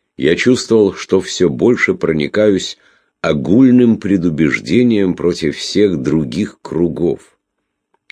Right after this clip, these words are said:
А что нахожу в своем. Девочкам и мальчикам дают тут читать политическую экономию.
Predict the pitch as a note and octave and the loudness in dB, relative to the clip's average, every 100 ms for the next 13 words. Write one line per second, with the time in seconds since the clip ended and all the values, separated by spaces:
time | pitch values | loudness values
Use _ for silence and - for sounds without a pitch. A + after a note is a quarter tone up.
0 | - D2+ - G#2+ G2 - A#1 D2 - - | -6 -6 -2 0 0 -4 -8 -8 -10 -10
1 | A#1 G#1+ G1+ A1 B1 _ _ _ _ _ | -10 -10 -10 -10 -12 _ _ _ _ _
2 | _ _ _ - - D#2 E2+ C#3 C3 - | _ _ _ -20 -10 -4 2 2 2 0
3 | - B2+ - B2+ B2+ D3+ C#3 - F2+ C2 | 2 0 2 2 2 2 0 -4 -6 -8
4 | A1+ G1+ - _ B1 B1+ F#2 A#2 C3 - | -8 -10 -18 _ -12 -2 0 2 0 0
5 | B2+ A#2 - G#2+ B2+ A2+ - A#2 A2+ G#2 | 0 0 -2 0 0 -2 -2 0 0 0
6 | A#2+ A#2 A2 - A2+ G#2+ G#2+ A2 F2+ C2+ | -2 -2 -2 0 2 2 2 2 2 0
7 | A1+ G1+ | -4 -10